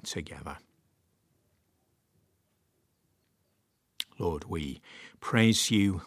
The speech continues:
we worship you today. We thank you that you are good and gracious and altogether wonderful. We praise you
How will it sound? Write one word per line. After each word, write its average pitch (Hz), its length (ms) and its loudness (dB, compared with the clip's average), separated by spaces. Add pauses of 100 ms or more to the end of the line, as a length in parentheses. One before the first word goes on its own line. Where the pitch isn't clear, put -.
we 73 400 -8
worship 101 600 0
you 92 160 0
today. 85 600 -6 (840)
We 80 140 -4
thank 107 460 0
you 98 200 2
that 87 340 -8
you 95 400 0 (100)
are 78 300 -6
good 104 560 0 (100)
and 80 300 -6
gracious 95 880 -4 (520)
and 101 320 2
altogether 101 760 0
wonderful. 76 720 -8
We 101 200 -4
praise - 600 -6
you 73 220 -6